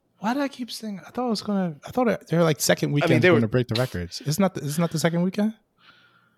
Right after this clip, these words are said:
Speaker 2: Nah. I mean, they, they, I mean, they've been hyping it up for forever, though. Like, they did the, uh,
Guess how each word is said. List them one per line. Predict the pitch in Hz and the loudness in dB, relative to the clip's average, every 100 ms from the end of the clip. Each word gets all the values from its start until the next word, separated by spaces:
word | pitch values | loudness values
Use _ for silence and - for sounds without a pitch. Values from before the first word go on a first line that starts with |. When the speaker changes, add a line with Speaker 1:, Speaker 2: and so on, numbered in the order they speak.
| _ _ _ - | _ _ _ -6
Speaker 2:
Nah. | 117 113 107 98 85 - | 0 2 2 0 -4 -2
I | 131 | 2
mean, | 143 135 | 4 6
they, | 156 | 4
they, | 113 160 113 | 4 6 6
I | |
mean, | 143 135 123 | 6 4 6
they've | 156 | 4
been | 127 120 | 4 2
hyping | 120 120 98 | 2 2 2
it | 98 | 2
up | 95 - | 0 -4
for | 90 | -10
forever, | - 92 95 90 | -2 2 2 0
though. | 90 90 | -4 -6
Like, | 95 95 - _ - _ _ | -8 -10 -14 _ -20 _ _
they | 113 | 0
did | 110 123 | 4 4
the, | 107 | 6
uh, | 110 95 104 101 95 | 6 6 4 4 2